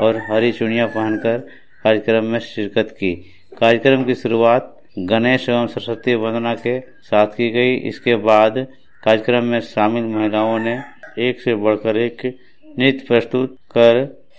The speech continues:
समा बांध दिया। साथ ही सावन के गीता की प्रस्तुति में सभी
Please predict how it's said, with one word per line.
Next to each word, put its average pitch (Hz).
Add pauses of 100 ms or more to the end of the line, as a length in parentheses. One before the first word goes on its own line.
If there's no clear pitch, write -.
(180)
समा 135
बांध 120
दिया। 110 (460)
साथ 110
ही 131
सावन 123
के 123
गीता 113
की 117
प्रस्तुति 107
में 127
सभी 120